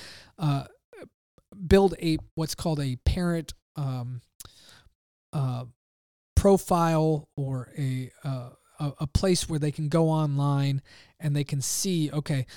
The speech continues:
this is what's in the lesson plan for history class today. This is the materials that they're going to be using for their lesson plan today. Um, and, you know, this is what I can expect my child to come home and say that this is what they learned today,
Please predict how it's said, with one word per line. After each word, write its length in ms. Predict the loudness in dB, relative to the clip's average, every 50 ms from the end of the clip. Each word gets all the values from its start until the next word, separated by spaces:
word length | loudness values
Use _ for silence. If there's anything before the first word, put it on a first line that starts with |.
| -20 -14 _ 0
this 200 | 2 2 2 -2
is 160 | -4 0 4
what's 240 | 4 4 4 4 0
in 100 | 0 0
the 80 | 0
lesson 480 | 2 4 6 6 6 4 2 -2 -2 -2
plan 360 | -2 0 0 2 2 0 0
for 160 | -2 -6 -4
history 420 | 0 2 2 0 0 -2 -2 -2 -2
class 400 | -2 -4 -4 -2 -2 -4 -6 -6
today. 380 | -8 -8 -8 -8 -10 -10 -10 -6
This 320 | -2 0 0 0 0 -2
is 140 | -4 -4 -4
the 80 | -4
materials 840 | -4 -4 -4 -6 -4 -2 0 2 4 6 6 6 6 4 2 0 -4 -8
that 120 | -10 -10
they're 80 | -10 -8
going 220 | -6 -4 -4 -4
to 60 | -4
be 100 | -4 -6
using 560 | -4 -2 -2 0 0 -2 -2 -4 -4 -4 -6 -8 -10 -18 -20 -20 -20 -20 -20 _ -8
for 140 | -2 -2 0
their 160 | 2 2 2
lesson 380 | 2 0 0 -2 -2 -4 -6 -6
plan 380 | -6 -6 -4 -4 -4 -4 -4 -4
today. 460 | -4 -4 -4 -4 -4 -4 -6 -6 -8 -10 _ -20 -20 _ _ _ _ _
Um, 480 | -2 -2 -2 -2 -2 -4 -4 -6 -8 -10 _ _ _ _ 0
and, 320 | 2 2 2 2 0 -4 -8 -14 -20 -20 _ _ _ _ _ _ 0
you 100 | 2 2
know, 120 | 2 2 0
this 200 | 0 -2 0 0
is 160 | -2 -2 -2
what 120 | -2 0
I 100 | 0 0
can 160 | -2 -4 -6 -6
expect 500 | -6 -6 -8 -4 -2 -2 -2 -2 -4 -4
my 140 | -4 -4
child 380 | -4 -2 -2 -2 0 0 -2 -4
to 80 | -6 -6
come 180 | -6 -6 -4
home 260 | -2 -2 -2 -2 -4
and 80 | -6 -6
say 280 | -4 -2 -2 -2 -2 -4
that 180 | -6 -10 -8
this 240 | -6 -4 -4 -2 -4
is 100 | -6 -8
what 140 | -8 -8 -8
they 80 | -8
learned 360 | -2 2 4 4 4 4 2 -2
today, 360 | -6 -8 -10 -14 -16 -18